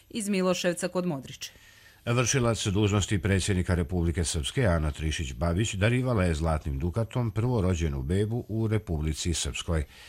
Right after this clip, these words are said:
Speaker 2: Zlatni dukat u njeno ime zbog pogoršane epidemiološke situacije uručio je zamjenik direktora bolnice Sveti apostol Luka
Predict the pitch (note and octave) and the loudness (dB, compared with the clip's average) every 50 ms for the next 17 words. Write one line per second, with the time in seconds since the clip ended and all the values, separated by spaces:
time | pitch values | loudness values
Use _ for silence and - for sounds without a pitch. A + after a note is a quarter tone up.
0 | - - - - - - - - G#2 G2 A2+ A2 G#2 F#2 E2+ F2 E2+ D#2 G#2+ B2 | -20 -20 -20 -20 -20 -12 -6 -2 2 4 6 8 6 6 4 2 0 0 0 0
1 | - C#3+ C3+ - - E2+ D#2+ E2+ F#2 F#2+ F2 E2 E2+ F#2 A#2 C#3 C#3 A#2 E2+ D2+ | 0 0 -2 0 0 0 2 2 4 4 4 4 4 4 2 2 2 2 0 0
2 | C#2+ C2+ E2 E2+ E2 C#2 D2 E2 D#2+ D2 - F#2 F2+ F2 F2+ F2 D2+ - - F2 | 0 -2 -2 -2 -2 -2 -2 -2 -4 -2 0 0 0 2 2 0 0 -2 -2 -2
3 | E2 D#2+ D#2 D#2 D#2 D#2 - F2 D2 D#2 D#2+ D#2+ F2 F#2 F#2 F#2 G2 F#2+ - - | 0 0 0 0 -2 -2 -2 -2 -2 0 0 2 2 4 4 2 2 0 -2 -2
4 | A#2 G2+ - - A#2 F#2+ A#2 A2+ A2+ A#2 A2+ - - - B2+ A#2+ A#2 A#2 A#2 A2+ | -2 -2 -2 -2 -4 -4 -2 0 0 0 0 -2 -2 -2 -2 0 0 0 0 0
5 | A#2+ B2 A#2 - - G2 D#2 D2+ D2+ D2 D2+ F2+ F2 E2+ E2 D#2+ D#2+ D#2+ C#2+ C2+ | -2 -2 -2 -2 0 0 0 0 0 0 0 0 2 2 2 2 2 0 0 0
6 | E2+ E2 D#2 D#2+ - - E2+ D#2 D#2 D2 C2 E2 E2 F2 F#2+ F2+ D#2+ - E2 C#2+ | 0 2 2 0 0 -2 -2 -2 -2 -2 -2 0 0 0 2 0 0 -2 -4 -4
7 | - - - D#2+ D2+ - - D2+ D2 C#2+ - - C#2+ - - - E2 D2 C#2+ C#2 | -4 -2 -2 -2 -2 -2 -2 -4 -4 -4 -4 -6 -6 -8 -6 -4 -4 -4 -2 -2
8 | D2+ F2 A2+ B2 A2+ - A2+ F2+ | -2 -2 -2 -2 0 2 2 0